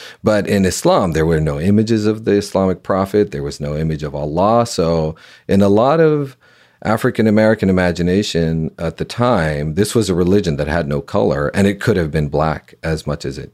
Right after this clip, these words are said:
could be anything, you know, anything. And so, um, it, it really takes strong hold in, in,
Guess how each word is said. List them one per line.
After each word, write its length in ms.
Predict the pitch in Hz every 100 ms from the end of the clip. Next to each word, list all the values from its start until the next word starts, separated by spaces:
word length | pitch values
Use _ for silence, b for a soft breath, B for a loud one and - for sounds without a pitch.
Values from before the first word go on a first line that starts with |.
| _
could 180 | - 65
be 100 | 69
anything, 380 | 87 185 - -
you 60 | 73
know, 120 | 76
anything. 840 | - 90 76 - - - - 87 87
And 180 | 110 113
so, 340 | 151 143 135 B B B - -
um, 380 | 139 143 139 - _
it, 240 | 139 151
it 120 | 156 160
really 240 | 185 151
takes 320 | - 107 -
strong 500 | - - 120 101 98
hold 540 | 71 95 82 69 73 -
in, 440 | 85 80 76 67
in, 400 | 87 82 78 67